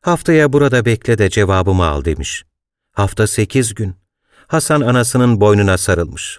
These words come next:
Hak alıp hak vermiş. Gelmiş yolun başına Emine'yi beklemiş. Çok geçmeden yörük kızı görünmüş. Sırtında koca bir çuval varmış. İçi pamuk doluymuş gibi onu beli bükülmeden taşırmış. Hasan'ın yanına gelince,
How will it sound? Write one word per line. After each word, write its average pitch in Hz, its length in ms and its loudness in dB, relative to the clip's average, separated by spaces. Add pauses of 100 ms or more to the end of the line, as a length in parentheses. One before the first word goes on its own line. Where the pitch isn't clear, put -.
(120)
Hak 147 260 -2
alıp 101 300 0
hak 101 240 -2
vermiş. 78 520 -4 (120)
Gelmiş 113 440 -2
yolun 98 320 0
başına 120 300 -2 (100)
Emine'yi 117 440 0
beklemiş. 78 540 -8 (420)
Çok - 220 -4
geçmeden 98 460 -2
yörük 95 320 0
kızı 92 220 -4
görünmüş. 85 580 -4 (140)
Sırtında 107 500 -2
koca 92 360 0
bir 95 60 -2
çuval 85 420 -2
varmış. 67 420 -6 (140)
İçi - 240 -2
pamuk 123 360 -2
doluymuş 92 460 0
gibi 98 280 -2 (240)
onu 147 220 0
beli 107 220 0
bükülmeden 90 500 -4
taşırmış. 82 580 -8 (340)
Hasan'ın 139 400 0
yanına 117 280 2
gelince, 101 480 0